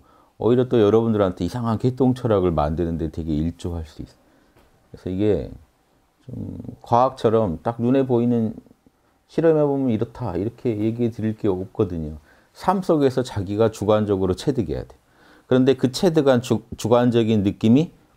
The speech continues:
보편적이어야 돼요. 그런 영역이에요. 여러분이 각자 개인대로 느끼는데 그게 보편적이라는 자명한 확신을 주는 그것들을 모아놓은 게 철학입니다. 인간들이 이걸 엄청나게 알아낸 게 있어요, 실제로.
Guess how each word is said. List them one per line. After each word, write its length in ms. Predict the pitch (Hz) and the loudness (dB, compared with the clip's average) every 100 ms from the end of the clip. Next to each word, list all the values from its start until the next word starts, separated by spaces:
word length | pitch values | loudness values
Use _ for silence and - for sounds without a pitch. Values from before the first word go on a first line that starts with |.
| - | -2
보편적이어야 680 | 120 131 95 76 58 58 - | -2 0 -2 -4 -6 -12 -12
돼요. 160 | - - _ _ _ _ _ _ _ | -14 -16 _ _ _ _ _ _ _
그런 300 | 117 151 127 | 2 2 4
영역이에요. 540 | 80 80 67 62 76 | 2 -2 -4 -8 0
여러분이 600 | 85 117 143 135 143 147 - _ - | 2 4 2 2 0 -2 -8 _ -14
각자 440 | - 156 - 175 | -10 -10 0 0
개인대로 520 | 151 120 127 120 113 98 | 4 4 4 2 2 0
느끼는데 720 | 90 - 98 95 117 175 185 _ _ _ | -2 -4 -4 0 2 0 -2 _ _ _
그게 440 | 104 98 135 185 - _ | -4 0 0 -2 -14 _
보편적이라는 920 | 127 127 135 117 104 95 87 87 110 | -4 -2 -2 0 0 0 -2 -2 -6
자명한 500 | - 95 92 95 90 | -6 -4 -4 -4 -4
확신을 440 | 107 123 - 98 87 | -6 -8 -8 -8 -8
주는 340 | - 82 73 - _ _ - | -6 -8 -8 -14 _ _ -4
그것들을 580 | 98 104 120 131 123 113 | 0 0 0 0 2 2
모아놓은 440 | 85 90 90 85 | 2 2 0 -2
게 100 | 80 | -6
철학입니다. 480 | - 120 101 71 71 _ _ _ _ _ | -6 -8 -6 -8 -14 _ _ _ _ _
인간들이 600 | 101 107 120 123 110 92 | 2 4 4 4 2 0
이걸 200 | 92 101 | 2 2
엄청나게 560 | 95 110 139 135 110 92 | 2 -2 -4 -2 0 2
알아낸 420 | 78 92 92 90 | 2 0 -2 -2
게 80 | 85 | -4
있어요, 340 | 76 - 76 | -4 -4 -6
실제로. 460 | 76 104 - 80 | -6 -12 -8 -10